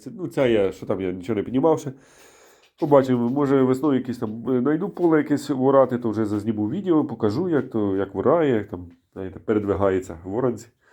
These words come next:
Та я думаю, буде орати. Тим плужком, що я сінтайом тягав, то цей, <laughs> я думаю, для нього це буде пилюка. Такий трохи, знаєте, крила ті виглядають так якось, якось дивно, я вам чесно скажу, якось воно таке крила високо.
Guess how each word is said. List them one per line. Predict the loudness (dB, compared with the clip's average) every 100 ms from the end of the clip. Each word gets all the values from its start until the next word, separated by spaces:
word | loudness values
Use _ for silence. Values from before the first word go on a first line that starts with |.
| _ -20 _ _ _ _ _ 0
Та | 2
я |
думаю, | 4 6 6
буде | 6 4
орати. | 6 4 4 2 -2 -2
Тим | -2 -2
плужком, | -2 -2 0 -2
що | 2 2
я | 2
сінтайом | 2 2 4 6 4
тягав, | 2 2 2 2
то | 2 4 2 0
цей, | 0 2 2 0 -2 -2 -4 2
<laughs> |
я | 4 6 4
думаю, | 4 4 4 4 4 2 0
для | -2
нього | 0 -2
це | -4
буде | -6 -6
пилюка. | -4 -4 -4 -6 -10 -14 -20 _ _ _ _ _ _ _ _ _ _ _
Такий | 2 4 6
трохи, | 6 4
знаєте, | 6 6 4
крила | 0 0 0 0
ті | 2
виглядають | 2 2 0 -2
так | -2
якось, | 0 2
якось | 2 2 -2
дивно, | 0 0 2 2 2
я | 0
вам | -2
чесно | -6 -4 -4
скажу, | -4 0 0
якось | 0 -2 -2
воно | -2
таке | -2 0 0 0 -10 -6 4
крила | 6 6
високо. | 6 4 2 -6